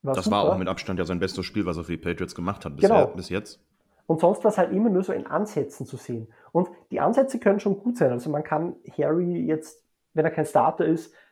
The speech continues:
Speaker 1: du kannst ihn einsetzen in gewissen Situationen, aber dann müssen die Situationen halt sich auch ergeben.
Speaker 2: Mhm.
Speaker 1: Kann sein, dass das in der Preseason einfach noch nicht gemacht wird, weil halt nicht so geschemt wird wie in der Regular Season.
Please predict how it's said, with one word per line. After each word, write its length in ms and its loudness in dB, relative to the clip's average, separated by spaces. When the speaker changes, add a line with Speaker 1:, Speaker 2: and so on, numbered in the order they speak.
Speaker 1:
du 100 -6
kannst 480 -4
ihn 60 -2
einsetzen 580 -2
in 60 -2
gewissen 340 -4
Situationen, 880 -2
aber 240 2
dann 200 0
müssen 300 -2
die 80 -2
Situationen 800 -2
halt 160 0
sich 160 -6
auch 100 -4
ergeben. 460 -2
Speaker 2:
Mhm. 160 -12
Speaker 1:
Kann 220 4
sein, 200 4
dass 160 -4
das 120 -4
in 60 -2
der 80 -4
Preseason 500 -4
einfach 580 -2
noch 240 -2
nicht 240 -6
gemacht 340 -2
wird, 120 2
weil 200 6
halt 160 0
nicht 420 0
so 200 -4
geschemt 480 -4
wird 240 2
wie 260 -2
in 100 0
der 80 4
Regular 320 2
Season. 400 -6